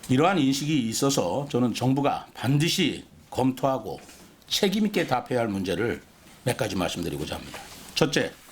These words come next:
세종시 재정 문제는 행정체계 개편에 대한 구조적 원인이 누적된 문제이기 때문에 자치단체 자체 노력만으로는 해결하기 어렵다라는 것을 말씀을 드립니다.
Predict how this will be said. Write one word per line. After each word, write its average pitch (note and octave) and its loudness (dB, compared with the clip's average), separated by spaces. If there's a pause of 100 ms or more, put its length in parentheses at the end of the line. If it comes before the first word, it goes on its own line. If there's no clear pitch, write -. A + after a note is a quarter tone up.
(1400)
세종시 F#3 2
재정 C#3 2
문제는 C#3 2
행정체계 F3+ 0
개편에 E3 -2
대한 D3+ 0
구조적 C3 0
원인이 C3 0
누적된 C3 0
문제이기 B2+ 0
때문에 G2 -2 (1200)
자치단체 F3+ 0
자체 - 0
노력만으로는 B2+ 2
해결하기 C3+ 0 (280)
어렵다라는 A#2+ -2
것을 - -4
말씀을 A2+ -4
드립니다. - -16